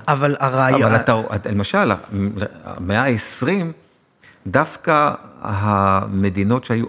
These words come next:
Speaker 2: אנטי-דתיות, הן היו הכי אכזריות. זה הקומוניזם, זה הנאציזם,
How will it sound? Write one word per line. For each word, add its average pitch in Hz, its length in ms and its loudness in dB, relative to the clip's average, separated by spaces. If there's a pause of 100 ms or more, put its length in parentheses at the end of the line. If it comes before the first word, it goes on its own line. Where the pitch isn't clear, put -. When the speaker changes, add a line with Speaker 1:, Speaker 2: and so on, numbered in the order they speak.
Speaker 2:
אנטי-דתיות, 123 760 -2
הן 90 120 0
היו 92 220 0
הכי 92 260 -4
אכזריות. 87 640 -8 (680)
זה 90 160 -12
הקומוניזם, 87 800 -8
זה 92 140 -16
הנאציזם, 95 720 -8